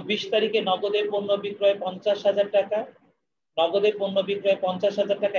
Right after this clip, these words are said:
এটা আসবে। বা বিশ তারিখের এই ঘটনাটা কিভাবে লিখেছো দেখি রিফাত? বিশ তারিখের ঘটনাটা বিক্রয় নামে নগদের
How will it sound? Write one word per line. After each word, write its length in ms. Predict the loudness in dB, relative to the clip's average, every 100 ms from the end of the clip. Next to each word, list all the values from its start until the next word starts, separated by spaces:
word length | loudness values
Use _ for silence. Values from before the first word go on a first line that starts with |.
| 0
এটা 120 | 0 -2
আসবে। 240 | -2 -10 -18 _ _ _ _ _ _ _
বা 60 | 0 0
বিশ 120 | -4 -4
তারিখের 260 | 0 0 0
এই 60 | 0 -2
ঘটনাটা 340 | -4 -4 -2 -4
কিভাবে 220 | -4 -4 -4
লিখেছো 280 | -6 -8 -8 -8
দেখি 180 | -8 -10 -10
রিফাত? 320 | -4 0 0 -4 _ _ _ _ _ _ -10
বিশ 120 | -8 -2
তারিখের 300 | 0 0 -2 0
ঘটনাটা 480 | -2 -2 -6 0 0 0 -8
বিক্রয় 380 | -10 0 2 2
নামে 200 | -2 -8 -12 -16 _ _ _ _
নগদের 380 | -4 -4 -2 -2